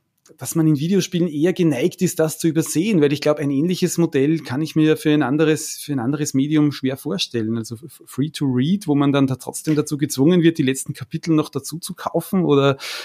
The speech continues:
äh, eine, eine Platte, die man kauft oder ein, ein Streaming-Angebot von einem Künstler, das man kauft, wo man sagt, "Okay, du kannst dir jetzt die ersten drei Tracks anhören, aber für den Rest musst du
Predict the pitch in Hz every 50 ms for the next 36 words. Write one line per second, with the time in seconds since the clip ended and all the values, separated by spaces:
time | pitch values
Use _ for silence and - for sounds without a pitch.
0 | - - - 127 120 131 143 131 135 139 143 131 135 - - - - - - -
1 | 185 175 151 160 165 160 156 156 - 127 123 151 160 - - 143 135 143 139 139
2 | 139 127 143 123 - - - 139 165 202 190 170 151 151 156 156 147 - 156 151
3 | 156 - - 147 143 135 139 139 131 - 131 160 170 - 165 151 147 - 151 -
4 | - 127 143 - - 147 147 131 147 139 - 139 - - 147 151 147 135 - -
5 | 147 - - 151 143 139 - - 131 131 135 - - 135 - - - 127 131 -
6 | - - 123 - - - - 127 131 147 151 147 147 147 143 139 127 135 127 -
7 | 139 135 135 131 117 117 139 - - - 139 139 - - 143 135 135